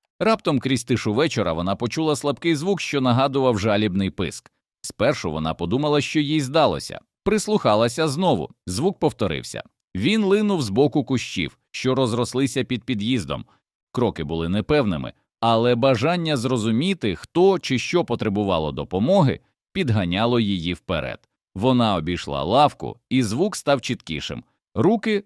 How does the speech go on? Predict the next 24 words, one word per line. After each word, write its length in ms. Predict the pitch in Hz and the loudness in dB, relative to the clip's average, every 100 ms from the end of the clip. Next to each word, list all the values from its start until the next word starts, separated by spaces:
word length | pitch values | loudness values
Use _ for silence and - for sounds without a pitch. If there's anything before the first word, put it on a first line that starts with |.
| - | 0
торкнулися 640 | 208 - 131 131 127 135 | 0 2 0 0 0 -2
холодного 540 | 120 98 87 95 107 | 0 0 0 0 0
листя, 440 | 127 127 - - - _ | 0 0 -2 -8 -12 _
серце 520 | - 107 120 - 143 | -4 -2 -2 0 -2
билося 520 | 101 85 80 90 90 | 0 -2 -2 -4 -4
швидше. 500 | 92 95 82 - - - _ _ _ | -4 -4 -6 -8 -12 -14 _ _ _
Десь 260 | 92 131 123 | -4 0 0
зовсім 460 | 87 139 104 82 78 | 2 0 0 -4 -2
поруч, 440 | 151 165 85 - | 2 2 0 -4
біля 300 | 85 110 98 | -2 -2 -2
землі, 480 | 85 98 120 156 151 _ _ | -2 -2 2 0 0 _ _
виднілася 640 | 107 165 180 220 214 - 190 | -2 0 2 2 2 2 0
маленька 500 | 175 147 139 123 127 | 2 4 4 2 2
ямка, 540 | 123 151 135 82 62 _ | 4 4 2 0 -6 _
засипана 680 | 95 110 117 139 131 120 113 | -4 -2 0 -2 0 0 0
піском. 540 | - 87 - 87 65 57 _ _ _ _ | -2 -6 -6 -4 -4 -6 _ _ _ _
Олена 540 | 107 110 170 117 69 - - | 2 2 2 0 -4 -6 -4
опустилася 800 | 175 208 - - 107 101 - | -2 -2 -4 -2 0 0 -2
навколішки, 800 | 113 123 120 147 90 60 - 62 - - | 0 0 0 2 2 -2 -10 -12 -10 -2
незважаючи 880 | 131 175 180 165 117 127 123 156 | -2 0 0 0 2 2 0 -2
на 140 | 147 117 | 0 0
бруд 300 | 90 87 78 | 0 -4 -4
і 60 | 90 | -6
холод. 480 | - 95 69 53 | -2 -2 -2 -8